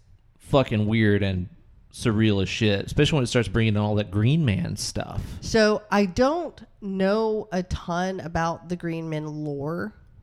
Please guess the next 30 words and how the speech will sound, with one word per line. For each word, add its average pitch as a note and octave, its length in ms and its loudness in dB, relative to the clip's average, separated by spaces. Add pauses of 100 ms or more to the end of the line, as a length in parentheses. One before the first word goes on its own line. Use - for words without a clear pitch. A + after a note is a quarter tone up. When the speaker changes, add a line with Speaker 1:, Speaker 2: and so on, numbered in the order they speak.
Speaker 1:
I - 60 -10
Speaker 2:
Green E3+ 140 4
Speaker 1:
wish F#3+ 60 0
I - 40 2
Speaker 2:
Man D#3+ 220 2
Speaker 1:
did. A2+ 180 6
Speaker 2:
lore. G#2+ 340 2 (460)
Well, C4 260 4
and A#3+ 160 2
here's D4+ 160 -2
the C#4+ 80 -2
thing C4+ 160 -2
is, A3+ 160 -4
I C#4+ 380 0 (800)
vaguely C#4+ 1400 0
remember A#3+ 500 0
looking G#3+ 460 0
it F#3 160 -2
up, F#3 540 -2 (760)
like, D#3+ 420 -6 (1500)
twenty-two D3+ 800 -12
years D#3 340 -6
ago. E3 140 -6
Like, E3 120 0
I F#3 60 4
was G#3 140 4
still D3 160 -4
in C#3+ 60 -12
high D3 180 -8
school. A2 420 -12